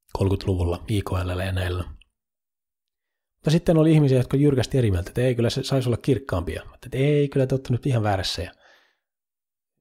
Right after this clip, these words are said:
ja tota, no sitten, mikäs meillä oli, vappumarssi. Siellä oli sitten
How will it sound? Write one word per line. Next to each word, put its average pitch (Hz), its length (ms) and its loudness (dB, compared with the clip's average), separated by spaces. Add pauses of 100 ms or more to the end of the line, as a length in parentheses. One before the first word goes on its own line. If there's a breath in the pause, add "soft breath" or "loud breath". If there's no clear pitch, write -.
(120)
ja 95 60 -20
tota, 87 360 -6 (800)
no 123 60 -2
sitten, 113 400 -2 (500)
mikäs 117 300 -2
meillä 104 160 0
oli, 92 120 -2
vappumarssi. 113 680 0 (1400)
Siellä 104 280 0
oli 104 80 0
sitten 123 440 -2